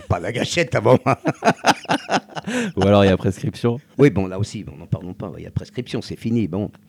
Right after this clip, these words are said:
Speaker 1: Ah, j'ai fait mes conneries. Mais bon, voilà. Et j'en ai fait profiter beaucoup, d'ailleurs. Bon. Mais, euh, j'ai la cachette facile, quand on dit quelque chose, ben, ben,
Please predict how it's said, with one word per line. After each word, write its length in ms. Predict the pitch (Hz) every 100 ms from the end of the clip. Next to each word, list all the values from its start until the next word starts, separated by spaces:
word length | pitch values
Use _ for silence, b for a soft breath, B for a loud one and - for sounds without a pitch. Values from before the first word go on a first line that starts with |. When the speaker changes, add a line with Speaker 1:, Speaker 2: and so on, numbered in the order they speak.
| b b b _ -
Speaker 1:
Ah, 80 | -
j'ai 140 | -
fait 180 | 87 80
mes 80 | 90
conneries. 360 | - 110 113 92 _ B B B B B B _ _ _ -
Mais 320 | 101 98 90
bon, 160 | 76 85 - - -
voilà. 280 | 71 82 - B B B B _ -
Et 100 | 127
j'en 140 | 117
ai 60 | 104
fait 100 | -
profiter 380 | - - 127 120
beaucoup, 240 | 95 -
d'ailleurs. 280 | - - - -
Bon. 120 | 98 - B B B _ -
Mais, 600 | 90 92 95 95 92 87
euh, 180 | 90 98
j'ai 140 | 117
la 60 | 113
cachette 300 | 123 131 -
facile, 260 | 123 147
quand 200 | 101 -
on 20 |
dit 140 | 90 110
quelque 260 | 107 104
chose, 260 | 107 151 151
ben, 100 | -
ben, 100 | 69